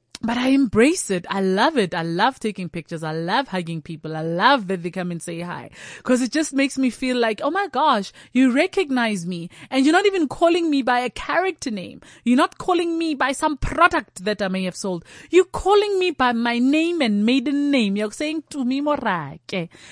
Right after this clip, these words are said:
You don't know. It teaches, it, it touches me deep, deep in my heart. You do not understand this thing. And I will ride it for as long as I can.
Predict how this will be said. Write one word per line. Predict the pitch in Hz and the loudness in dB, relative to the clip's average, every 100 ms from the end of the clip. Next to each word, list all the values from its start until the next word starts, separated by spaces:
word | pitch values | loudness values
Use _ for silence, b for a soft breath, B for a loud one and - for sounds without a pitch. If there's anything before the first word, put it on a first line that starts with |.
| B | B
You | 269 | 0
don't | 269 320 381 320 | 2 4 2 2
know. | 269 | -2
It | 320 285 | -2 -4
teaches, | - 392 415 | 2 2 2
it, | 339 262 | -4 -6
it | - - | -10 -4
touches | 311 330 320 | -4 0 0
me | 277 226 | 2 0
deep, | 147 156 269 - - b b b b 147 | -2 2 2 0 -20 b b b b -4
deep | 226 277 208 | 0 0 0
in | 180 | -4
my | 160 | -6
heart. | 151 156 120 - | -10 -12 -14 -6
You | 214 | -6
do | 170 240 | 0 2
not | 247 220 | 2 0
understand | 175 160 - 180 170 | -4 -10 -10 -8 -8
this | 156 - | -10 -14
thing. | - 160 - B B | -12 -12 -14 B B
And | 226 233 | -2 2
I | 240 | 6
will | 233 214 | 6 6
ride | 190 190 220 | 2 2 2
it | 233 190 | 0 -2
for | 190 | -4
as | 165 | -4
long | 165 165 165 | -4 -6 -6
as | 165 | -8
I | 113 | -12
can. | - 185 - | -12 -14 -14